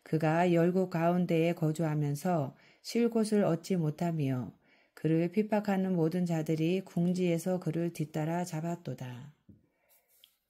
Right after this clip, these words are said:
시온의 도로들이 슬퍼하며, 절기를 지키러 나아가는 사람이 없음이로다.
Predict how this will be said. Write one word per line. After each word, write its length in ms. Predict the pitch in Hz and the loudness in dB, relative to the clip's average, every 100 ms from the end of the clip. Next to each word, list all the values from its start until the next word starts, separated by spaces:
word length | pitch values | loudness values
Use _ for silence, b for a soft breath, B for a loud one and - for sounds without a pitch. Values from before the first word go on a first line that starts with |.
| _ _ | _ _
시온의 680 | - 208 214 214 202 190 196 | -6 2 4 6 6 4 2
도로들이 720 | 185 185 185 170 190 196 156 | 2 2 2 2 4 4 4
슬퍼하며, 880 | - 208 208 208 185 165 143 123 - - b b b | 2 -2 2 2 2 2 0 -2 -6 -14 b b b
절기를 520 | - 160 170 180 180 180 | 0 2 4 4 2 0
지키러 520 | 180 - 170 165 165 | -2 -2 0 2 2
나아가는 520 | 139 147 165 165 165 | 0 0 0 -2 -2
사람이 480 | 165 156 156 156 160 | -2 -2 -2 -2 0
없음이로다. 960 | 143 143 - 185 156 139 135 127 123 | -2 -2 -4 -2 0 -2 -6 -8 -10